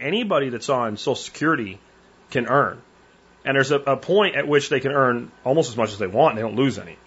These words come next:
They still pay in, I think, but they don't lose any of their benefits.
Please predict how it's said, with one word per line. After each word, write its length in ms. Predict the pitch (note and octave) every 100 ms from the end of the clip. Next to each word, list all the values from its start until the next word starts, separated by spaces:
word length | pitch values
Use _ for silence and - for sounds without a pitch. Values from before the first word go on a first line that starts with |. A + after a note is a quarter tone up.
| _ _ _ _ _ _ _ _ -
They 180 | B2+ B2
still 200 | - D3
pay 300 | C#3+ C#3 C#3+
in, 80 | F3
I 100 | E3+
think, 220 | E3 C#3
but 80 | B2+
they 60 |
don't 160 | B2+ A#2
lose 180 | C3 B2+
any 100 | A#2
of 60 |
their 100 | G2+
benefits. 640 | F#2+ B2+ G#2+ - - -